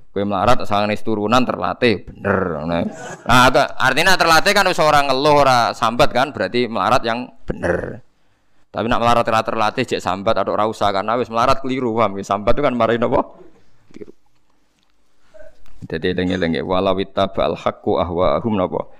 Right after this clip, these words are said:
"La fasadatis samawati wal ardu wa man fihin." Nggih, dadi barang hak ora oleh anut selera, anut karepe wong akeh, mboten saged. Pokoke nak barang hak nggih tetep hak, senajan to niku mboten populer.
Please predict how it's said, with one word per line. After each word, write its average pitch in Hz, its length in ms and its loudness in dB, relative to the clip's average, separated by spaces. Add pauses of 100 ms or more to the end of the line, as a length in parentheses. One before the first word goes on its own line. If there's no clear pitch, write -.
(260)
"La 92 160 0
fasadatis - 720 -4
samawati 76 720 -2
wal 78 240 -2
ardu - 320 -4
wa - 40 -2 (120)
man - 80 -6
fihin." 139 240 -14 (1000)
Nggih, - 180 -6
dadi 85 240 -4
barang 87 320 -2
hak - 320 -4
ora 101 240 -2
oleh 76 320 0 (160)
anut 85 480 -2
selera, 80 720 -2
anut 71 480 -4 (640)
karepe 90 480 -2
wong 73 240 -4
akeh, - 320 -6
mboten 80 320 -2
saged. - 320 -6
Pokoke 90 240 -4
nak - 160 -2
barang 82 320 -4
hak - 240 2
nggih - 80 -6
tetep - 320 -6
hak, - 240 0 (480)
senajan 90 480 -4
to 90 160 -2
niku 110 160 -2
mboten 82 240 -4
populer. - 560 -6